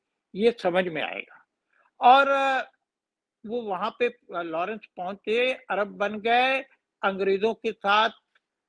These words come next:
अ, तालमेल बिठा के वहां से ट्रेनिंग और वहां से शस्त्र मंगवाने शुरू किए, टर्की के खिलाफ विद्रोह किया,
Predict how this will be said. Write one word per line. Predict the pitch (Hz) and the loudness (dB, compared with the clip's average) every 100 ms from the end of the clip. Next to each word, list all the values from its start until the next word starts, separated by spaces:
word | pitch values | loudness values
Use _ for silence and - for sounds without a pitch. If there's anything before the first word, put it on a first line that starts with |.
| - | -6
अ, | 180 180 175 170 | -2 0 0 -2
तालमेल | - 190 196 202 208 226 | -2 0 0 0 0 0
बिठा | 196 196 180 196 | -2 -4 0 0
के | - 240 254 262 - | 0 -4 -4 -6 -10
वहां | 185 175 | -8 -6
से | - 214 | -4 -4
ट्रेनिंग | - 190 208 233 269 254 254 _ - | -2 2 2 2 0 -2 -10 _ -6
और | 175 | -4
वहां | 170 165 165 214 | -2 -2 -2 -2
से | - 202 | -4 -8
शस्त्र | - - 226 - 214 | -6 -4 -4 -4 -6
मंगवाने | 175 160 160 185 233 | -4 -2 0 0 -2
शुरू | 226 240 233 | -4 -6 -8
किए, | - 226 240 254 254 - _ _ - | -6 0 4 4 0 -6 _ _ 4
टर्की | 208 208 247 220 | 4 4 -4 -2
के | 220 | -2
खिलाफ | 202 185 185 151 | -2 0 0 -2
विद्रोह | 156 143 190 240 | -6 2 6 6
किया, | 240 240 240 254 262 | 4 2 6 8 6